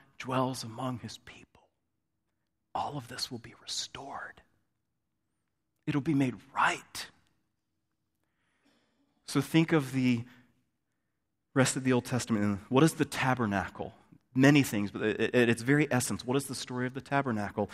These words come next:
It is God reestablishing a way that God will dwell with his people. What is the temple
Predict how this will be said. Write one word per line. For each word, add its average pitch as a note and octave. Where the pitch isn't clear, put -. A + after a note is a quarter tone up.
It C3
is A#2+
God C3+
reestablishing B2
a A2+
way G#2+
that -
God A2+
will G#2
dwell G#2
with G#2
his A2
people. A2+
What A#2+
is C#3
the C#3
temple -